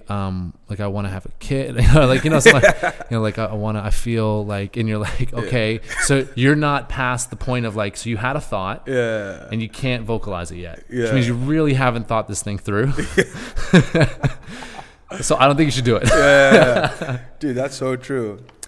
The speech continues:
Speaker 2: And I think to just build on your point, I think those things that you mentioned, like, "Oh, this is the way life is and this is why we're alive." Um,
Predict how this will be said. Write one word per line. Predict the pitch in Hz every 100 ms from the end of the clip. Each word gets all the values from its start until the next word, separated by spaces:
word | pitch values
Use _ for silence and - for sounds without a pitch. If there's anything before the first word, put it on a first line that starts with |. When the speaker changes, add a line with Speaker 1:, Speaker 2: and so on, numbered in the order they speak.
| - - -
Speaker 2:
And | 180
I | 180
think | 170 214 202
to | 175
just | 180 -
build | 156 156
on | 139
your | 131
point, | - 139 127 104 - _ _ _ _
I | 139
think | 143 180 156
those | 151 151
things | 165 131
that | 127 135
you |
mentioned, | 123 123 120 117
like, | 110 120
"Oh, | 123 110 98 - _ _ -
this | 120 143 -
is | 127
the | 123
way | 127 123
life | 113 117 117
is | - 120 113
and | 110
this | 117
is | 110
why | 113
we're | 113 110 107
alive." | 107 110 104 104 - _ - _ _ _
Um, | - 113 107 107 104